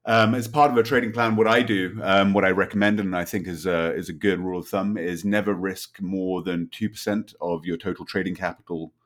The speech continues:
per trade, and never trade more than five percent of your trading capital in any given day. What this does is it prevents you from, um,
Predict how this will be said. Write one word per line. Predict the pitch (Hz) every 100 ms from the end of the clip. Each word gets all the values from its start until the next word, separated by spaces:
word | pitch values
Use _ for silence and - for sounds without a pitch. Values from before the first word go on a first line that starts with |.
| _ _ _
per | 95
trade, | 82 - 95 104 117 - _ _ _ _
and | 87 90 92
never | 104 110 110
trade | - 107 98
more | 95 90 87 80 - _ _ -
than | 90 90 85
five | - 95 90
percent | - - 90 80 - _ _
of | - 85
your | 87
trading | - 82 78
capital | 82 78 - 82
in | 78
any | 76
given | 76 73 71
day. | 73 71 _ - - _ _
What | 127 120
this | 110
does | 117 104
is | 90
it | -
prevents | 92 107 101 101
you | 107 95 92
from, | 85 - 87 82 82 80
um, | 78 78 76 73 73